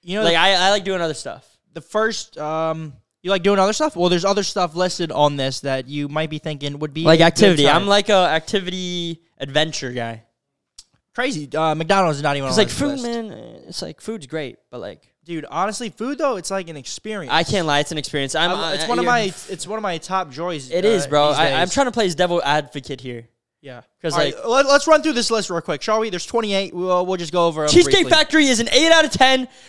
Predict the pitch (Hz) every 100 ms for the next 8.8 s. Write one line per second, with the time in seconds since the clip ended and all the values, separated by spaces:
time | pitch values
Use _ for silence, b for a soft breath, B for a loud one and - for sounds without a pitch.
0 | - 233 175 180 233 311 220 269 254 240
1 | 233 214 - _ _ _ _ _ - -
2 | 285 285 254 254 226 214 220 220 - -
3 | b - 262 285 277 254 247 262 254 240
4 | - _ 247 254 247 208 214 214 208 202
5 | 196 190 190 202 180 170 - 208 156 -
6 | - 160 269 311 269 262 247 247 196 220
7 | - - - 254 156 - _ - _ _
8 | 185 190 180 160 135 113 -